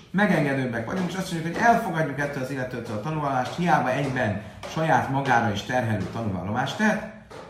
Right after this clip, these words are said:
mégiscsak elfogadjuk tőle. De nem lehetséges ez. Miért? Amar Reb Menashe, Gazlan,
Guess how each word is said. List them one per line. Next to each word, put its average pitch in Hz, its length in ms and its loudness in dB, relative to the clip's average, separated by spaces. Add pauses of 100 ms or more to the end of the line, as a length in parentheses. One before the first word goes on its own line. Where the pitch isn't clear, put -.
mégiscsak 190 420 0
elfogadjuk 131 560 0
tőle. 87 280 -4 (1800)
De 110 120 -6
nem 143 180 2
lehetséges 87 580 -2
ez. 80 120 -6
Miért? 95 320 0
Amar 131 320 0
Reb 104 140 0
Menashe, 92 540 -4 (560)
Gazlan, 131 760 0